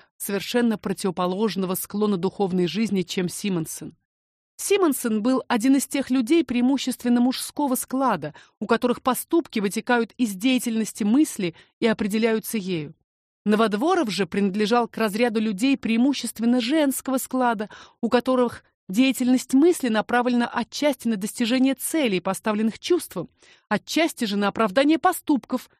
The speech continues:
вызванных чувством. Вся революционная деятельность Новодворова, несмотря на то, что он умел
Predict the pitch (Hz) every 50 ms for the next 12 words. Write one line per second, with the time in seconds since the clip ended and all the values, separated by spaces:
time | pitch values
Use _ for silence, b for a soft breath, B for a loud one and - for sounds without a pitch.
0 | _ _ 202 185 214 226 196 214 240 254 247 - - - 233 - - - - 156
1 | 143 - - _ _ _ _ _ _ _ _ _ _ _ _ _ _ _ _ _
2 | - - - 269 262 247 220 220 208 220 208 - - 247 254 247 233 226 226 220
3 | 208 170 190 247 254 247 - 226 202 196 196 - - - 208 208 208 196 175 185
4 | 220 277 311 294 254 190 185 180 175 190 240 294 320 - - - 247 247 240 -
5 | - 254 240 226 220 - - 254 240 - - - 214 208 202 214 220 226 233 240
6 | 220 190 165